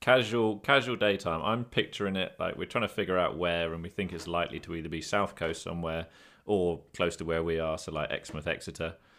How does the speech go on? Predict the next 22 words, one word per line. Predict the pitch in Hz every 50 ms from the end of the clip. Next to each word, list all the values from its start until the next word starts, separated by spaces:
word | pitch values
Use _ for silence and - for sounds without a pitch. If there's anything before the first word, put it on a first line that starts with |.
| _ _ _ _ _ _ -
And | 92 87 85
if | 82 -
so, | - - 85 82 82 82
we | 82 80
try | - - 82 82 80 80
and | 80 76
do | 82 80 82
it | 82 -
at | - 80 - -
whatever | 82 - 85 80 82
tide | - - 85 80 80 80 78
time | - - 76 80 80 82 82
suits | - - - 92 85 85 - - - - 82
a | 80 80 80 82 78 78 _ - - _ _ -
sort | - - -
of | - 80
lunchtime-ish | 87 87 85 71 - - 85 82 80 80 80 80 - - -
session | - 92 87 - - - 87 85 85 -
if | - 87 -
there | - 82 82 85
is | 85 82 80
wind | 82 85 85 85 85 92 -